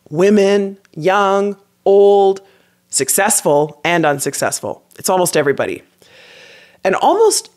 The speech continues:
everybody feels nervous. In fact, the people that do not feel imposter syndrome, the people that never feel nervous, they're the ones that end up showing up flat when they're on stage.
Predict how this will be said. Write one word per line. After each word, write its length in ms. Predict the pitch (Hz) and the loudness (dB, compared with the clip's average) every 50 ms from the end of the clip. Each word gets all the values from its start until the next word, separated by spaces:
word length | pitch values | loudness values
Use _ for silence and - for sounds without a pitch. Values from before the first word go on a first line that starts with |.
| _ - | _ -4
everybody 680 | - 214 185 190 175 156 156 127 - 85 - - _ _ | -4 -2 0 0 0 0 0 -2 -4 -6 -10 -18 _ _
feels 380 | - - - 190 185 175 156 160 | -12 -4 -2 0 0 0 0 0
nervous. 520 | 156 151 127 113 - - - - - - _ _ _ _ _ _ _ _ _ _ _ _ _ _ _ _ _ _ _ _ - - _ - | -2 -2 -2 -4 -6 -8 -8 -10 -10 -14 _ _ _ _ _ _ _ _ _ _ _ _ _ _ _ _ _ _ _ _ -20 -16 _ -4
In 160 | 220 226 226 | -2 -2 -2
fact, 540 | 226 - 240 202 147 - 214 - - - - _ _ _ _ _ _ _ _ _ _ - | -2 -2 -4 -4 -4 -6 -8 -10 -16 -18 -20 _ _ _ _ _ _ _ _ _ _ -6
the 80 | 220 220 | -6 -6
people 400 | - - 285 302 302 330 330 262 | -2 0 0 0 0 0 0 0
that 240 | 220 214 170 165 147 | 0 0 -2 -2 -4
do 180 | 180 208 202 | -2 -2 0
not 640 | 185 180 175 175 185 202 254 359 320 - - - - - | 0 -2 -2 0 0 2 2 0 0 -2 -6 -10 -16 -20
feel 300 | - - - 185 175 160 | -10 -4 0 0 2 2
imposter 560 | - - 156 147 - - 120 107 - - 139 131 | 0 -2 -4 -6 -6 -6 -6 -4 -4 -4 -4 -4
syndrome, 680 | - - 143 135 131 127 131 135 156 208 233 226 - _ _ _ - | -4 -4 -6 -6 -6 -6 -4 -4 -4 -4 -6 -8 -12 _ _ _ -8
the 80 | 196 | -6
people 280 | - - 262 247 262 254 | -4 -2 -2 -2 -2 -2
that 200 | 190 196 175 - | 0 0 -2 -2
never 480 | 165 165 170 185 196 233 381 392 392 311 | -2 -4 -2 -2 0 0 0 0 0 0
feel 240 | - - 175 156 | 0 0 0 0
nervous, 540 | 143 127 110 120 120 123 135 131 - - - _ _ _ _ _ _ _ _ _ _ _ | 0 -2 -4 -6 -6 -6 -4 -4 -6 -6 -8 _ _ _ _ _ _ _ _ _ _ _
they're 240 | - 170 269 339 440 | -4 0 0 0 2
the 80 | 453 392 | 0 -2
ones 360 | 254 226 196 180 180 185 170 | 0 -2 -2 -2 -2 -4 -6
that 120 | 202 180 | -8 -6
end 200 | 127 156 180 180 | -6 -6 -6 -4
up 120 | 180 175 - | -6 -6 -8
showing 380 | - - 202 180 180 170 170 | -8 -8 -6 -6 -6 -6 -6
up 340 | 170 156 143 - _ _ _ _ | -6 -6 -6 -8 _ _ _ _
flat 760 | _ - - 190 190 202 202 175 139 - - - - - _ _ _ _ | _ -18 -8 -4 -2 -2 0 -2 -4 -6 -10 -14 -20 -20 _ _ _ _
when 160 | - 180 190 185 | -8 -8 -6 -6
they're 120 | 175 165 | -6 -6
on 140 | 160 147 151 | -8 -8 -8
stage. 520 | - - 165 139 113 95 - - - - | -10 -10 -8 -8 -10 -10 -12 -16 -20 -20